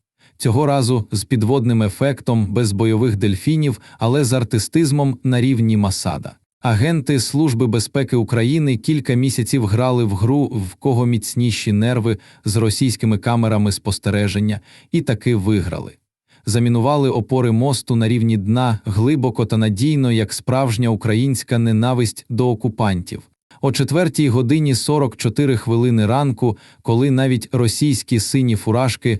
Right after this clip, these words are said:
Федеральна служба безпеки ще хропіли у своїх кабінетах біля камер спостережень, спрацював перший заряд.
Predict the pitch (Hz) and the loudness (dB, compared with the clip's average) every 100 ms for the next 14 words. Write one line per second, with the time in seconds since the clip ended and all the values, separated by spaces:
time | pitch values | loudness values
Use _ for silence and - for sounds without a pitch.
0 | - 123 110 120 117 110 101 131 131 104 | -4 -2 0 2 2 2 0 0 0 0
1 | 107 104 - - 143 135 120 - 127 107 | 0 0 -2 -2 -2 0 -2 0 -2 -2
2 | 120 107 - 143 127 110 - 107 110 107 | -2 -2 0 2 2 0 0 0 2 0
3 | - 95 104 120 110 107 - - 107 104 | -2 0 2 0 0 -2 -4 -2 0 0
4 | - 110 104 92 - 98 - 107 139 123 | 0 0 0 -2 -4 -6 -2 0 0 0
5 | 131 110 - - - - 127 113 113 113 | 0 -2 -10 -20 -12 -2 -2 0 0 2
6 | 143 113 - 113 104 - 104 95 92 90 | 0 -2 -2 -2 0 -2 -2 0 -2 -4
7 | - | -10